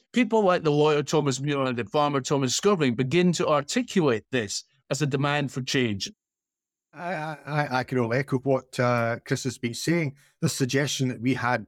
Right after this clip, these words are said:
Speaker 2: democracy in Scotland and the United Kingdom was nonsense. Scotland was owned and operated by large landowners,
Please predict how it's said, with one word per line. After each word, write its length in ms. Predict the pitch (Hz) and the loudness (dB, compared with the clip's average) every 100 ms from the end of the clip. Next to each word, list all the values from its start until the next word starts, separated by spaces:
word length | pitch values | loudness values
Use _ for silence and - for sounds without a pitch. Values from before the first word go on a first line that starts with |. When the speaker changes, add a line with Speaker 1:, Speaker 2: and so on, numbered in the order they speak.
| _ | _
Speaker 2:
democracy 720 | 110 117 143 - 123 139 123 | -2 2 0 -2 -4 0 2
in 120 | 110 | 0
Scotland 500 | 101 - 131 - 120 | -2 -2 -2 -4 -12
and 80 | 110 | -10
the 60 | 113 | -8
United 300 | 117 113 107 | -8 -10 -10
Kingdom 340 | 127 127 120 | -6 -6 -6
was 160 | 104 104 | -10 -2
nonsense. 480 | 117 165 - 139 - _ _ _ | 0 0 -2 -8 -12 _ _ _
Scotland 500 | - 160 170 139 123 | -2 -2 0 -2 0
was 180 | 117 110 - | -2 -2 0
owned 280 | 156 143 | 2 4
and 100 | 123 | 4
operated 640 | 123 143 139 135 127 123 - | 2 0 0 0 0 -2 -2
by 380 | 120 120 117 113 | 0 2 0 -2
large 480 | 127 135 139 117 - - | 0 2 2 0 -6 -4
landowners, 720 | 123 151 139 151 170 - | 0 2 2 2 2 0